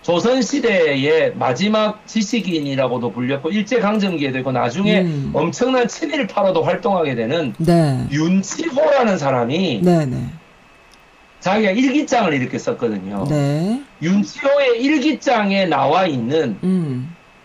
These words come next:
Speaker 1: 서재필에 대한 묘사들이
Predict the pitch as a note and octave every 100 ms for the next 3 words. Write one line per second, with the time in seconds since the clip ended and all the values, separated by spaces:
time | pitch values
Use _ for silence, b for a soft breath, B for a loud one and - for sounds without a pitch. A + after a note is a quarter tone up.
0 | - _ - - F#3+ B3+ C#4 - - A#3+
1 | G3 D#3 C#3+ D3 C3 A#2 A2 A2 - E3+
2 | E3 D#3+ D3+ C#3+ F#3+ C4+